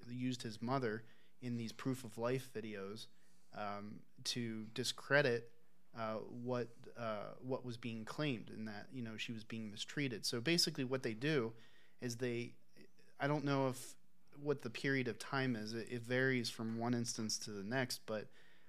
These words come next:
uh, they basically try to create, uh, this snap of the finger, quality of life kind of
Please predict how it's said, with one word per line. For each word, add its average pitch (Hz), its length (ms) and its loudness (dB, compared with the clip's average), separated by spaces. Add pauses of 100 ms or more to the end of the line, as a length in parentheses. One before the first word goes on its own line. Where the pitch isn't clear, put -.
(140)
uh, 107 100 -4
they 117 140 -2
basically 135 580 4
try 131 380 4
to 131 100 -2
create, 123 460 0 (520)
uh, 98 180 -4 (200)
this 123 320 -2 (1160)
snap 139 480 2
of 139 80 4
the 120 80 0
finger, 113 680 2 (100)
quality 131 520 4
of 113 160 -2
life 117 560 0 (420)
kind 131 260 4
of 113 60 0